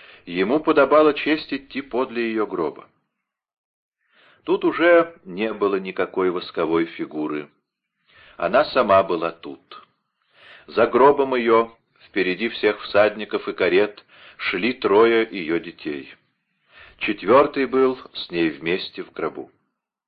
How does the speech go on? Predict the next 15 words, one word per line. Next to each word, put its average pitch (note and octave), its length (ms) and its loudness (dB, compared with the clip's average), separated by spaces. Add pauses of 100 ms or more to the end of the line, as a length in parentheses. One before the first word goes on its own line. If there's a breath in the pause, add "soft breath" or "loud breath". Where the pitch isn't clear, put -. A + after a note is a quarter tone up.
(1500)
В - 80 -20
толпе A#2+ 340 2
провожающих E3 880 0
говорили G#2 420 0
многое. D2 580 -10 (1120 soft breath)
Только D#3 340 2
родственники D3 720 0
покойной A#2+ 800 -2 (300 loud breath)
вместе G2 440 -6
с F2 60 -4
главой F2 360 0
семьи, F#2 600 -8 (260 loud breath)
маршалом G2 640 2
де F2 140 2
Болоньи, E2+ 580 -4